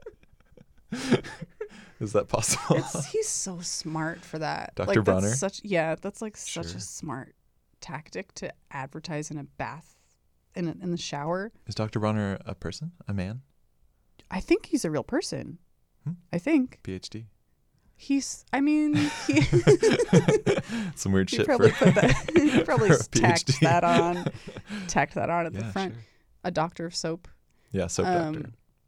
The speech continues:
Speaker 2: I, but I feel like, um, he seems like the kind of guy that's probably dead and his kids are carrying on his message.
Speaker 1: Yeah,
Speaker 2: We
Speaker 1: sure.
Speaker 2: could maybe look it up.
Speaker 1: Or maybe he was never alive. Maybe he's a Doctor Pepper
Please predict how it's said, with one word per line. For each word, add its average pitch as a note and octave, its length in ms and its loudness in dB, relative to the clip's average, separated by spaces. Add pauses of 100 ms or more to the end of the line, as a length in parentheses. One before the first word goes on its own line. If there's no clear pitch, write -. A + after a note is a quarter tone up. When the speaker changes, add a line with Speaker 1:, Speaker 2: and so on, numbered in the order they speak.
(480)
Speaker 2:
I, F#3+ 60 0
but G3+ 180 2
I G3 60 2
feel G3 380 0
like, E3+ 460 -6 (1200)
um, F3 540 -10 (240)
he - 340 -8
seems A#3+ 320 2
like G#3+ 100 0
the F#3+ 80 -6
kind F3 200 -2
of E3+ 60 -2
guy E3+ 120 2
that's - 160 -6
probably E3+ 880 -8 (180)
dead A#3 400 2
and A#3 160 -6
his - 540 -12 (100)
kids B3 220 -16
are - 60 -12
carrying B3+ 420 -10
on B3+ 140 -6
his B3+ 200 -8
message. F4+ 1120 -10 (220)
Speaker 1:
Yeah, B2 260 -6 (220)
Speaker 2:
We A3 80 -12
Speaker 1:
sure. E3 160 -12
Speaker 2:
could B2 60 -14
maybe F#3 200 -8
look D3+ 180 -8
it C#3 60 -6
up. - 160 -12 (140)
Speaker 1:
Or G2+ 60 -2
maybe F#2+ 200 -2
he F#2 140 -8
was F#2 180 -6
never G2+ 220 -10
alive. G#2 400 -14
Maybe G2+ 160 -6
he's G2 160 -4
a F#2+ 60 0
Doctor F#2+ 280 -8
Pepper - 440 -10